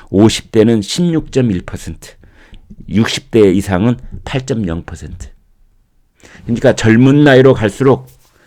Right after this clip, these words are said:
티비 토론을 정밀하게 지켜본 다음에 후보를 바꿀 수 있다. 특히 이십 대는 절반에 가까운 응답이 "후보 바꿀 수 있다."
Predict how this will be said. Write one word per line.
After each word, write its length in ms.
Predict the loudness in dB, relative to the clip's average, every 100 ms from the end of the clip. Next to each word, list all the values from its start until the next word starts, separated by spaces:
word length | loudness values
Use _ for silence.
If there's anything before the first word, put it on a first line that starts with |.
| _
티비 380 | -2 0 2 -2
토론을 540 | -2 -2 0 0 -2 -8 _ _ -20 -12
정밀하게 600 | -2 2 4 4 2 -2
지켜본 440 | -6 -6 -4 -4
다음에 420 | -4 -4 -2 -4 _ -20 -6
후보를 400 | 0 2 2 0
바꿀 280 | -2 -4 -4
수 140 | -2
있다. 400 | -2 -2 -2 -4 -16 _ _ _ -18
특히 240 | -6 2 2
이십 240 | 2 -2
대는 280 | 0 0 0 -4 -12
절반에 540 | 0 4 6 6 4 2
가까운 480 | 0 0 -2 0 0
응답이 540 | 0 0 -2 -2 -6 -8
"후보 300 | -4 2 2
바꿀 240 | 0 -8 -10
수 120 | -6
있다." 300 | -6 -4 -6